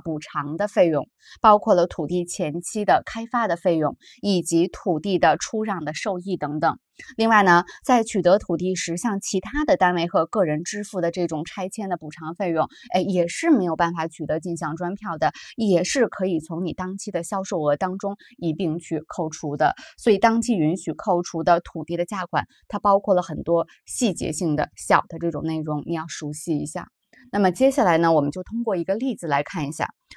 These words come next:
说某房地产的开发企业呢，它是增值税的一般的纳税人，他二零二零年八月销售开发的房地产，告诉你了采用一般的计税方法。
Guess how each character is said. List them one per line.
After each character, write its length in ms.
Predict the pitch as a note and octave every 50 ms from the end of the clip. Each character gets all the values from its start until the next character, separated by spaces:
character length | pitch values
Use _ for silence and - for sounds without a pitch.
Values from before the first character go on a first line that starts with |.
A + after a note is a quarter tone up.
| - _ -
说 160 | - E4+ F4
某 260 | D#4 A#3 F3 D#3+ - -
房 180 | - F#3+ F#3+
地 120 | A3+ C4+ B3+
产 220 | - A3+ G3 D3+
的 100 | D3 D3+
开 180 | E3 - A3+ A#3+
发 160 | - A#3+ A#3
企 160 | A#3+ - -
业 120 | E3 D3+ D3+
呢， 180 | D3+ D3+ D3+
它 140 | E3+ F#3+ G3
是 180 | F3+ - F3+ D#3+
增 180 | - A3 A3
值 100 | G#3 F3+
税 180 | E3 - F#3 E3+
的 100 | F3 -
一 120 | - A3+
般 260 | A3 - A#3+ A#3+ B3
的 100 | B3 -
纳 160 | - D#3+ D3+ D3+
税 200 | D3+ - D#3+ D3+
人， 360 | C#3 C#3+ C3+ C3+ D3 D3+ - _ _ _ - - - - -
他 200 | - C#4+ D4 D4
二 240 | - - C#4+ C4+ A#3
零 280 | G3+ F#3+ F#3+ G#3 A3+
二 180 | - - C4 A3+
零 140 | F#3 F#3 F#3+
年 140 | F#3+ F#3
八 180 | G3+ - A3+ A#3+
月 140 | A#3 G3 E3+
销 220 | F3 - G#3+ G3+
售 200 | G#3+ - G#3+ F3+
开 240 | F3 - - G#3 G#3
发 160 | - G#3 G3
的 100 | F#3 F3+
房 220 | E3+ - D#3 D#3 D#3
地 140 | F3+ F3+
产， 240 | E3+ - F3+ D#3+ - - _ - - _ -
告 200 | - C4+ A#3 A3
诉 160 | - - F#3
你 180 | E3+ D#3+ D3 C#3
了 140 | C#3+ C#3
采 200 | C#3 - - F3
用 200 | D3+ D#3 E3 E3 -
一 140 | - G#3+ G#3
般 260 | - - A3 G#3+ A3
的 140 | G3+ F3+ E3+
计 160 | - E3 D#3+
税 160 | - E3+ D3+
方 240 | D3+ - E3+ F3 F#3
法。 200 | - - -